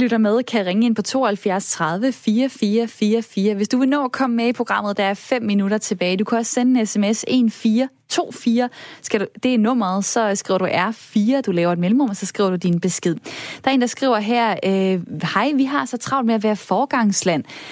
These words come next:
Så det her, det er da et fantastisk område, hvor vi kunne tage førertrøjen på." Det skriver Erik på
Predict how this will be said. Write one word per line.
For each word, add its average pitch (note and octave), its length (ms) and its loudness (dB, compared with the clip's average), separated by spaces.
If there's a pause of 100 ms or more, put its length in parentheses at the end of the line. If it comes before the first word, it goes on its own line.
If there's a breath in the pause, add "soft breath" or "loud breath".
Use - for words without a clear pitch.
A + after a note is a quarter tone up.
(160 loud breath)
Så - 120 -2
det G#3 140 2
her, C#4+ 180 4
det C4+ 260 0
er A3 60 2
da F#3+ 140 2
et F#3 80 -2
fantastisk B3 760 -2
område, F3+ 640 2
hvor F#3 140 2
vi F3+ 140 0
kunne F#3 240 -2
tage F3 200 0
førertrøjen F3 800 0
på." F3+ 180 0
Det G3+ 120 -2
skriver A3 340 0
Erik F#3+ 540 0
på F#3 200 0